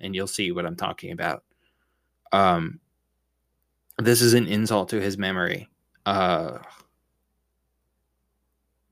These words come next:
<sighs> and it just, it, it, it kills me and it makes me absolutely sick to my stomach. Um, because you damn well know that Jerry Remy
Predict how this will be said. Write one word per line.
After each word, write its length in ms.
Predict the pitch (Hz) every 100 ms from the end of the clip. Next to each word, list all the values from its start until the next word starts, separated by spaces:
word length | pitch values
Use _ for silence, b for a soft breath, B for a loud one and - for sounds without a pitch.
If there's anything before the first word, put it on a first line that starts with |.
| -
<sighs> 60 | B B B B B B _ _ _ _ _ _ _ _ _ -
and 100 | 113
it 120 | 107
just, 460 | 107 101 - - -
it, 160 | 101 92 - -
it, 140 | 101 - - -
it 160 | 98
kills 260 | - 117 98
me 180 | 101 90
and 100 | 95
it 60 |
makes 260 | 98 101 -
me 100 | 90
absolutely 500 | 80 95 - 92 92
sick 220 | - 104
to 80 | -
my 120 | 90
stomach. 460 | 90 95 90 - - _ b b b b _ -
Um, 400 | 92 80 85 - _ _ _ _ _ _ _ _ _ _ _ _ _ _
because 340 | 113 147 120
you 160 | 107 101 -
damn 320 | 135 127 123
well 200 | 110 104
know 380 | 98 101 87 85
that 160 | - 98
Jerry 260 | 120 117
Remy 540 | 107 107 104 95 85